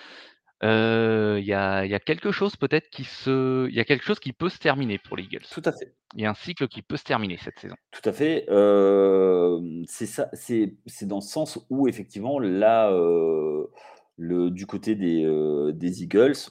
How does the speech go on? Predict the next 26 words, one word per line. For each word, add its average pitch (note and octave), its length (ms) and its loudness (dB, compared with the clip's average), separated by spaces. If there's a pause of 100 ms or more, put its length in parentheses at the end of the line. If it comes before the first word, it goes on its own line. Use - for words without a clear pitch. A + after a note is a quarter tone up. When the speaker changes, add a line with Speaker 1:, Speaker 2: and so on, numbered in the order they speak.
(120)
Speaker 2:
on F#2+ 140 -6
les E2+ 140 -6
a D#2+ 60 -2
mis A#2 160 -2
dans G#2 100 -2
cette C3+ 200 -6
catégorie. G#2 540 -4 (800)
Heu, A2 640 8
du D3+ 300 -4
côté F#3 480 2
d'une C3 320 -4
autre G3+ 280 -2
franchise, - 400 -8
on B2 100 0
va, F2+ 340 4
on F#2 160 -2
va F2 120 0
switcher B2+ 440 -6
sur E2 200 -6
une E2+ 180 -2
autre G2 340 -2
franchise, G#3+ 880 -6 (540)
heu, B2+ 840 8
qui, D3 520 -8
heu, G#2 560 2
elle, C3+ 360 2